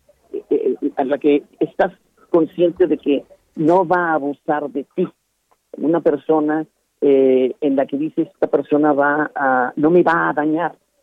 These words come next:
Y sabemos cuáles son las reglas de nuestra interacción. Así que, eh,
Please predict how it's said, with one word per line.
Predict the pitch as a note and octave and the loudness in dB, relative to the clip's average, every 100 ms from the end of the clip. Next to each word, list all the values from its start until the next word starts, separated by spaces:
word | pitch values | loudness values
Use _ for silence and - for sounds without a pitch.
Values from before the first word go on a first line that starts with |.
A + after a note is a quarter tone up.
| _ _ _ - | _ _ _ -6
Y | D3+ | -6
sabemos | - D3 F3 F3+ F3+ | -2 0 2 0 -2
cuáles | E3+ E3 D#3+ | -2 -2 -2
son | D#3+ D#3 | -2 0
las | C#3+ | 0
reglas | E3+ D#3 C#3+ C3 | 0 0 0 0
de | |
nuestra | C#3 B2+ - C3 | -2 -4 -6 -8
interacción. | B2 B2 A2+ - D3 C#3 - _ _ _ D3+ | -2 -2 -2 -6 -6 -6 -12 _ _ _ -6
Así | - | -4
que, | - - - _ _ _ - _ - | 0 0 0 _ _ _ -20 _ -8
eh, | - | -4